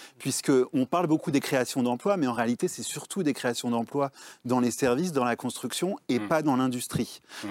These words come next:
Speaker 1: Donc, effectivement, il y a un petit retour, il y a un petit peu, donc le gouvernement, euh, discute, euh, des hausses d'emplois industriels, mais en fait, ce qu'il faut voir, c'est que l'emploi se porte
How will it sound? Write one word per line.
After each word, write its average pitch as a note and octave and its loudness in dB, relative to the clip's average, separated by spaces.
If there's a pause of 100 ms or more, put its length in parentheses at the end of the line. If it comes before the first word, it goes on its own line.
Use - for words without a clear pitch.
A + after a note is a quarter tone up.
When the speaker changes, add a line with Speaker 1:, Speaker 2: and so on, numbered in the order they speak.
Speaker 1:
Donc, C3 0
effectivement, E3 2
il B3+ 4
y - 2
a G#2+ 2
un A2+ 0
petit F3 0
retour, D#3+ 2
il A2+ 2
y A2 2
a G#2 2
un A2 0
petit C3 -6
peu, C#3 2
donc A#2 0
le B2 0
gouvernement, A#2 0 (220)
euh, A#2+ -2
discute, C3 -6 (360)
euh, A2 -2
des G#2+ 0
hausses D3+ 4
d'emplois A2+ -2
industriels, A#2 0
mais B2 2
en A2+ 0
fait, D#3 0
ce - -14
qu'il - -12
faut B2+ 0
voir, D3 2
c'est B2 -10
que A2+ -2
l'emploi B2+ 2
se - -8
porte - -4